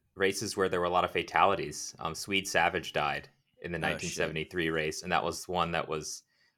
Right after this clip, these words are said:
Speaker 1: I think, I wanna say called early. And so that's why when John Cock, he won the seventy-three race, when he won the eighty-two race, it was kinda like redemption 'cause he didn't really feel like he had gotten a chance to win the race legitimately. It was one of those races that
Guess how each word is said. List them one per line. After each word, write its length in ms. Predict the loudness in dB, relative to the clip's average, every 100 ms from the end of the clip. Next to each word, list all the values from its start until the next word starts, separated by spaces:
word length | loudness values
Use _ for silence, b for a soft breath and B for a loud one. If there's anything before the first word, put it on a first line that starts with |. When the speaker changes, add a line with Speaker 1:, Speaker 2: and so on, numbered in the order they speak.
| -6
Speaker 1:
I 80 | -4
think, 380 | -2 -4 -8 -10 -4
I 100 | -2
wanna 200 | -2 -4
say 200 | -6 -8
called 400 | -6 -6 -6 -10 -10
early. 560 | -6 -2 -2 -4 -8 _ _ _ _ _ _ _ _ -12
And 100 | -4
so 180 | 2 4
that's 280 | 6 4 4
why 200 | 6 6
when 400 | 6 2 0 -2
John 300 | 2 4 4
Cock, 320 | 2 4 4 2
he 140 | -4
won 220 | -2 0
the 80 | 0
seventy-three 540 | 0 0 0 -2 0
race, 420 | 2 2 0 -4 -8
when 220 | -4 -4
he 160 | -4 -4
won 300 | 0 0 2
the 120 | 2
eighty-two 440 | 2 0 -4 0
race, 260 | 2 4 2
it 80 | -4
was 100 | -2
kinda 220 | -2 0
like 180 | -2 -4
redemption 600 | -2 -2 -2 -2 -4 -4
'cause 360 | -8 -8 -10 -10
he 160 | 0
didn't 280 | 0 0 -4
really 380 | -2 0 -2 -6 _ _ _ _ _ _ _
feel 200 | 2 2
like 180 | 2 -2
he 120 | 0
had 140 | 0
gotten 400 | 2 2 2 -8 -14
a 40 | -6
chance 320 | -4 -4 -4
to 100 | -6
win 300 | -4 -4 -4
the 80 | -4
race 280 | -4 -4
legitimately. 560 | -6 -4 -4 -4 -8 -8
It 80 | -8
was 140 | -6
one 100 | -4
of 60 | -4
those 180 | -4 -6
races 320 | -8 -8 -8
that 180 | -8